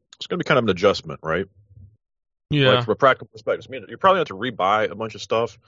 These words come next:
Speaker 1: um, and then you have to readjust to a type of lifestyle that you had thought you had progressed beyond, you know, like dealing with small children. So I could see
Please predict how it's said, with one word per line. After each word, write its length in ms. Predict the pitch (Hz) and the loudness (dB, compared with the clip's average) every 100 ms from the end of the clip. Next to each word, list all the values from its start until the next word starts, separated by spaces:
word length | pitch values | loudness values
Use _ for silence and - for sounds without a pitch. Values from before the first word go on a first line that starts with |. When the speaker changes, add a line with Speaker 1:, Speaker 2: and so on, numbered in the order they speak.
| - - - - - | -20 -20 -20 -20 -8
Speaker 1:
um, 360 | 95 95 90 90 | -4 -2 -2 -4
and 80 | |
then 80 | 101 | -2
you 60 | 113 | 2
have 100 | 107 | 0
to 80 | 98 | 0
readjust 640 | 110 104 92 101 104 - - | 4 4 6 4 2 -4 -18
to 120 | - 104 | -4 -2
a 40 | |
type 220 | 110 104 | 0 -2
of 100 | 95 | 0
lifestyle 480 | 95 98 - 107 104 | 0 0 4 4 4
that 180 | 95 - | 2 -4
you 80 | 92 | -4
had 100 | 78 _ - - 104 - | -4 _ -20 -16 -16 2
thought 260 | 123 113 - | 4 4 0
you 60 | |
had 100 | 107 | -4
progressed 500 | - 87 98 101 - | -2 0 2 2 -2
beyond, 440 | 92 90 98 117 110 | -8 -2 0 0 -2
you 80 | |
know, 120 | 113 113 | -2 2
like 140 | 92 | 2
dealing 200 | 101 107 | 0 -2
with 100 | 101 | -2
small 180 | - 117 | 2 2
children. 380 | 117 127 123 110 | 2 2 2 2
So 320 | 95 87 82 - - _ - - _ _ _ _ _ _ _ _ - - | 4 4 2 -12 -20 _ -8 -8 _ _ _ _ _ _ _ _ -10 2
I 120 | 123 | 2
could 180 | 131 113 | 2 -2
see 640 | - - 147 139 123 110 | -2 0 2 2 0 -2